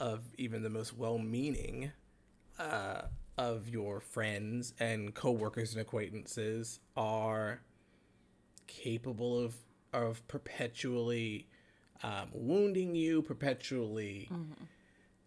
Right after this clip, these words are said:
Speaker 1: uh, per-, per-, like, perpetually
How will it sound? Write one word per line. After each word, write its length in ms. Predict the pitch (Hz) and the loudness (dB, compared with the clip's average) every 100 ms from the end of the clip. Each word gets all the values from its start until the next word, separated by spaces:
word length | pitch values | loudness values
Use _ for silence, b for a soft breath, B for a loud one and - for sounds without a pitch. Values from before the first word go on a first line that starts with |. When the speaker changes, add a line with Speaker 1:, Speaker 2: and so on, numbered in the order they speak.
| - | -12
Speaker 1:
uh, 420 | - 117 110 95 - - - - | -8 -4 -2 -2 -4 -12 -20 -18
per-, 300 | - 135 - - - | -6 -6 -6 -10 -6
per-, 240 | 143 - - | -4 -4 -2
like, 320 | 135 117 - | -2 -2 -6
perpetually 1000 | - 117 147 156 - 139 135 127 123 - | -10 -8 2 2 4 2 4 2 0 -2